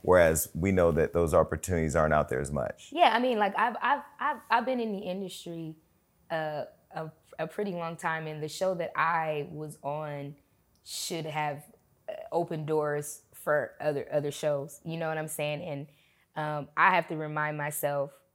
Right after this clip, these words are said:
Speaker 2: and, you know, my team reminds me, like, "Hey, you're, you're Amber Riley, and you've paid your dues in some ways."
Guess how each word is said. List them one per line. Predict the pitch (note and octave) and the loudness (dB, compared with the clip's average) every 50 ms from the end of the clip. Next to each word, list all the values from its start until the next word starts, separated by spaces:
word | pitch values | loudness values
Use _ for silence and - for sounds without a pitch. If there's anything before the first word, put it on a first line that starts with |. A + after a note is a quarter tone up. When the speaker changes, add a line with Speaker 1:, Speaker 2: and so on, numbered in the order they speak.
| _ _ | _ _
Speaker 2:
and, | C#3+ D3 D3 C#3+ C#3+ | -8 -8 -6 -6 -6
you | D3+ E3+ | -6 -6
know, | D#3 D3 C#3 | -4 -4 -4
my | C#3 C#3+ C#3 | -2 -4 -4
team | C#3 - - F3 E3+ | -4 -6 -8 -6 -6
reminds | E3 D#3 D3+ C#3+ C#3+ D3 D3 | -6 -6 -6 -6 -6 -6 -8
me, | - D3 | -10 -10
like, | C#3+ C#3+ C3+ C3+ C#3 - | -8 -8 -8 -8 -10 -12
"Hey, | - - - E3+ | -18 -10 -10 -8
you're, | D#3+ D#3+ D#3 D#3 - - - | -8 -8 -8 -10 -12 -12 -14
you're | E3 D#3 E3 - | -10 -10 -10 -10
Amber | - E3 D#3 D3+ D3+ | -10 -12 -12 -10 -8
Riley, | D3 D3 D3 D3 D3 D3 D3 D3 | -6 -4 -4 -4 -6 -8 -10 -10
and | D3 D3 D3 C#3+ C#3+ | -10 -10 -10 -10 -10
you've | D3+ D#3 D3 D3 _ _ _ _ _ _ _ | -10 -10 -10 -12 _ _ _ _ _ _ _
paid | - F3+ E3 D#3 | 0 0 0 0
your | D3+ D3+ | -2 -6
dues | D3+ C#3 D3+ D3+ D3+ C#3 | -6 -4 -4 -6 -6 -6
in | C#3+ C#3 | -6 -8
some | C3+ - - D3+ C#3+ C#3 | -10 -10 -10 -10 -10 -8
ways." | C3+ C3+ C3+ C3+ C3+ C3 C3 - | -8 -8 -8 -8 -8 -10 -12 -14